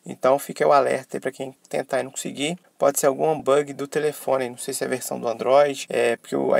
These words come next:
a multimídia é Android seis, outros smartphones são de Android sete pra cima. Então, pode ter esse, esse problema aí. Mas, no modo geral, o aplicativo funciona de maneira muito, muito, muito interessante mesmo. É, tem aqui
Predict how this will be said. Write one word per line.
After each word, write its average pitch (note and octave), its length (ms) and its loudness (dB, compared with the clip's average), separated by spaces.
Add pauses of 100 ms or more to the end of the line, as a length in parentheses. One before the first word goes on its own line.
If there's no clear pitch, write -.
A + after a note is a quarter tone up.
(160)
a C#3+ 40 -2
multimídia C#3 440 -2
é - 20 4
Android D3+ 320 2
seis, C3+ 380 0
outros - 340 -4
smartphones C#3 720 -4
são D3 220 -2
de D3 100 -8
Android D3+ 420 -2
sete - 280 -2
pra - 180 2
cima. B2 340 -2
Então, - 160 -4
pode C#3 220 0
ter C#3+ 400 0
esse, C#3+ 640 -4
esse C#3 160 -2
problema C#3 480 4
aí. A#2 200 -2 (280)
Mas, A#2+ 420 2
no D3 160 -2
modo E3+ 400 4
geral, D3+ 420 6
o E3+ 80 0
aplicativo D3 440 -2
funciona D3 600 -4 (140)
de - 120 -18
maneira D3 300 4
muito, F3 360 0
muito, E3+ 480 -6
muito D3 280 -8
interessante - 600 -6
mesmo. - 340 -8
É, C3+ 240 2
tem E3 160 -2
aqui C#3 640 -2